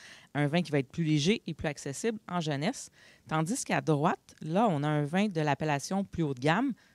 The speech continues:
Mais attention, ici, il n'est pas question du classement. Pour ce faire, il faut que l'adjectif classé apparaisse avec l'appellation pour démontrer qu'ils en font vraiment partie. Maintenant,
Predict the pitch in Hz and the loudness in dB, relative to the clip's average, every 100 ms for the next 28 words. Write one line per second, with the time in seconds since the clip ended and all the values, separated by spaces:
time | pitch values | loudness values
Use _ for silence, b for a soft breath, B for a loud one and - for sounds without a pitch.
0 | b 143 165 233 - 180 190 147 127 - | b -8 -2 -2 -2 -8 -6 -6 -6 -6
1 | 175 220 - 151 - - 196 139 131 - | -4 -6 -10 -12 -10 -6 -4 -4 -8 2
2 | 226 202 - 143 - 196 220 151 139 180 | 2 2 -2 -8 -2 -2 -2 -6 -10 -8
3 | - 151 143 151 143 B B B B B | 0 0 0 -8 -10 B B B B B
4 | 208 208 220 180 220 240 190 135 - 214 | 4 4 4 4 4 4 4 0 -2 -2
5 | 175 139 165 180 170 165 - 208 - - | 0 2 2 2 0 0 -2 -6 -6 -14
6 | _ - 214 208 - 180 _ - 143 - | _ -4 -4 -2 -4 -6 _ -10 -10 -2
7 | 147 165 170 - 123 131 214 226 226 156 | 0 0 -2 -4 -10 2 2 2 0 0
8 | 143 131 196 247 b b b - 190 160 | -2 -4 -6 -6 b b b -2 2 4
9 | 147 131 226 - 139 139 127 190 190 139 | 2 -2 -4 -6 -8 -6 -6 -6 -4 -2
10 | 156 196 - 143 - - - _ _ _ | -2 -2 -2 -4 -8 -12 -12 _ _ _
11 | _ B B B B 135 180 220 190 151 | _ B B B B 0 2 2 2 -2